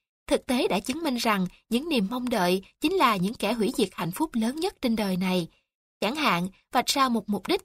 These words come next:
để nhắm tới là một việc nên làm, nhưng cứ cắm đầu làm việc thật cật lực đến mức chẳng biết trời trăng gì nữa.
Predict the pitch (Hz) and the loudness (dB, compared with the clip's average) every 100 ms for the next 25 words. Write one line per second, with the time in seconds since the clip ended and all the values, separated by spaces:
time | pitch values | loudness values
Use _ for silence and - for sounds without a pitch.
0 | _ 233 185 226 254 311 247 285 453 _ | _ -2 -2 -4 -6 0 2 2 0 _
1 | - 247 226 - 220 - 262 254 233 202 | -2 0 0 0 -2 0 -4 0 2 2
2 | 175 - _ - 254 226 311 - 240 370 | 0 -8 _ -4 -2 0 -4 -4 -4 0
3 | 233 196 185 175 208 - - - - 214 | 0 0 -2 -2 -2 -2 -6 -6 -2 -4
4 | - 240 202 - - - 269 320 453 - | 0 0 0 -4 -12 -4 0 2 0 -2
5 | 180 220 370 - 190 214 208 208 202 180 | -2 0 0 0 -2 -2 -4 -2 0 2
6 | 156 240 | 0 -2